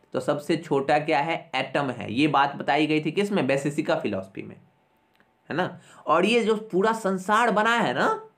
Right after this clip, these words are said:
वो एटम से ही बना है। ठीक है,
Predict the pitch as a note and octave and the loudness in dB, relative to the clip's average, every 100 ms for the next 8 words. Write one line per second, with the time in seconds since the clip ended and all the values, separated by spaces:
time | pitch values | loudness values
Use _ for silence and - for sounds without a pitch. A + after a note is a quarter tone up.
0 | _ _ _ _ - B2 G3 G#4 - _ | _ _ _ _ -6 2 2 2 -2 _
1 | _ B2 B2+ D3 D3 B2+ C3 G#2 F#2 G2+ | _ -4 0 -2 0 -2 -2 -4 -6 -12
2 | - - _ _ _ _ _ _ _ _ | -18 -20 _ _ _ _ _ _ _ _
3 | _ _ _ _ _ _ _ _ _ _ | _ _ _ _ _ _ _ _ _ _
4 | - A#2+ D3+ E3 - | -8 -2 0 0 -2